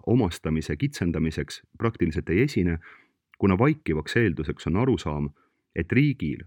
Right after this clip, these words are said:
on õigus meelevaldselt omandada inimeste vara täpselt sellisel määral ja sellisteks otstarveteks, nagu riik ise heaks arvab. Mõistagi peab siinkohal silmas pidama, et riik kui selline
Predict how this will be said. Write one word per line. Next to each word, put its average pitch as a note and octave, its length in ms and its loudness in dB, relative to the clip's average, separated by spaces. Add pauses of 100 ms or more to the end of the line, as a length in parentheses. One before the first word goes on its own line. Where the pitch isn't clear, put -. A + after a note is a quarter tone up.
(120)
on F#2 200 4
õigus A#2 340 2
meelevaldselt G#2+ 800 0
omandada E2+ 400 2
inimeste F2 460 2
vara F#2+ 220 0
täpselt A#2 360 -2
sellisel A2 400 0
määral G#2+ 400 -2 (160)
ja F2 100 -2
sellisteks F2 460 0
otstarveteks, E2 840 -4 (280)
nagu G2+ 200 2
riik B2+ 280 0
ise E2 240 -2
heaks C2 320 -8
arvab. C#2+ 340 -6 (1300)
Mõistagi C3 340 4
peab G#2+ 160 4
siinkohal G#2 380 4
silmas B2 340 2
pidama, D#2+ 420 0
et F2 200 -4
riik A2+ 580 -2
kui D#2+ 160 -2
selline E2 420 2